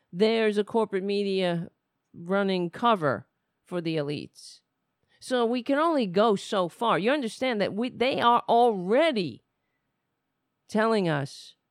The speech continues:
to lower expectations. And the only thing you're gonna get here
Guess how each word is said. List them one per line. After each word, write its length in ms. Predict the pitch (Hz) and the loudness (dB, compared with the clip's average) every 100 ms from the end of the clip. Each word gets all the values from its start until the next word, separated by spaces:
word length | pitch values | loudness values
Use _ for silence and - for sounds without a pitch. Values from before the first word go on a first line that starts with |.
| - | -2
to 120 | 214 | -2
lower 520 | 196 170 208 294 302 | 0 0 0 0 -2
expectations. 1120 | - 220 - 208 185 - 185 170 - 101 156 - - | -4 -8 -8 -8 -8 -6 -4 -4 -8 -12 -12 -14 -6
And 360 | 214 208 214 - _ _ _ _ _ _ 170 - - _ - | -6 -4 -8 -12 _ _ _ _ _ _ -18 -18 -18 _ -20
the 580 | 113 170 - 190 196 - - | -18 -18 -20 -16 -16 -16 -2
only 380 | 302 415 427 285 | 0 2 -2 -4
thing 260 | 294 277 | -2 -2
you're 240 | 233 240 220 | 2 2 2
gonna 280 | 220 220 170 | 2 0 0
get 340 | 185 294 - | 2 2 0
here 400 | _ 147 117 - | _ -8 -6 -10